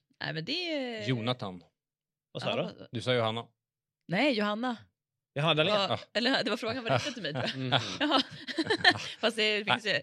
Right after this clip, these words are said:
Speaker 1: Johanna Dahlén i
Speaker 2: Ja.
Speaker 1: i och för sig. Ja, tack.
Speaker 4: Johanna Dahlén.
Speaker 3: <laughs> Jag tror inte hon gör mål i den här matchen.
Speaker 2: Nej,
Speaker 1: Nej,
Speaker 2: sa du?
Speaker 1: nej.
Speaker 2: Jag hörde bara med ett öra.
Speaker 1: <laughs> Du satt och
Speaker 3: Ja.
Speaker 1: så, verkligen.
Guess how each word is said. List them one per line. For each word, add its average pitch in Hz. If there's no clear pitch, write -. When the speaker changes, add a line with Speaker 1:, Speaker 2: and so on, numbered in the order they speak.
Speaker 1:
Johanna 190
Dahlén 202
i 202
Speaker 2:
Ja. 135
Speaker 1:
i -
och -
för 185
sig. -
Ja, -
tack. -
Speaker 4:
Johanna 143
Dahlén. 156
Speaker 3:
<laughs> -
Jag 190
tror 214
inte 240
hon 220
gör 170
mål 180
i -
den 151
här 135
matchen. 143
Speaker 2:
Nej, 247
Speaker 1:
Nej, 190
Speaker 2:
sa -
du? 247
Speaker 1:
nej. 302
Speaker 2:
Jag 127
hörde 139
bara 127
med 117
ett 117
öra. 107
Speaker 1:
<laughs> -
Du -
satt -
och 311
Speaker 3:
Ja. -
Speaker 1:
så, 196
verkligen. 151